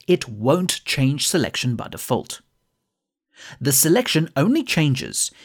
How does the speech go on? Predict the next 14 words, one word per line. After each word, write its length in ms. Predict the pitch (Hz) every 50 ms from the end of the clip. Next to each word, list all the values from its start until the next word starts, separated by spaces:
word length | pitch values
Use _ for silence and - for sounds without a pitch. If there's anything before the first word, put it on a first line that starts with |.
| - _
if 160 | - 139 135 -
you 120 | 123 113
use 420 | 107 107 110 120 135 185 233 226
the 100 | - -
previous 500 | - - - 139 156 190 196 185 185 -
and 220 | - - 151 135 135
next 240 | 151 160 - - -
transition 520 | - 117 110 113 - 294 269 - 143 123
functions 760 | 127 127 113 117 - - 127 117 113 113 110 - - - - _ _ - _ _
or 100 | 180 190
explicitly 760 | 185 - - - - - - 190 202 - - 208 - - 202
select 460 | - - - 208 139 98 85 - -
a 60 | - -
thumbnail. 520 | - - 123 120 117 107 - - - _